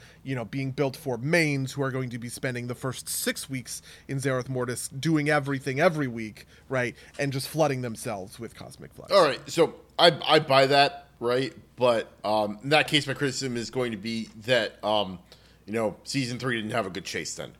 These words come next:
Speaker 2: right? Just because it was
Speaker 1: Yeah.
Speaker 2: so easy to get, like, like, like, so I guess my argument would be, is if you wanted to make that chase better, maybe cut down on the, the amount of Cosmic Flux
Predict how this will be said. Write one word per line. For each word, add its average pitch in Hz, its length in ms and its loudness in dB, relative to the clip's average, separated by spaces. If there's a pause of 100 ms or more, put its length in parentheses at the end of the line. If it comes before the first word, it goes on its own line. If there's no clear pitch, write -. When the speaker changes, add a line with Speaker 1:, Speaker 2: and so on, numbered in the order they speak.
(160)
Speaker 2:
right? 95 240 -4
Just 101 180 -12
because 120 220 -4
it 127 40 -4
was 107 100 0
Speaker 1:
Yeah. 107 40 -2
Speaker 2:
so 127 180 0
easy 107 200 -4
to 101 60 -6
get, 92 300 -2
like, 87 280 -8 (540)
like, 85 180 -6 (640)
like, 113 280 -4
so 202 180 6
I 180 60 10
guess 175 160 6
my 175 80 8
argument 156 280 6
would 131 60 -8
be, 139 200 0
is 170 260 2
if 190 240 2
you 165 140 -2
wanted 151 300 4
to 143 100 -2
make 127 240 2
that 127 200 4
chase 123 280 -4
better, 107 400 0 (180)
maybe 123 300 0
cut 131 200 -4
down 120 180 -2
on 110 180 -4
the, 113 100 -10
the 113 160 -6
amount 107 240 -2
of 90 80 -12
Cosmic 104 420 0
Flux - 460 -4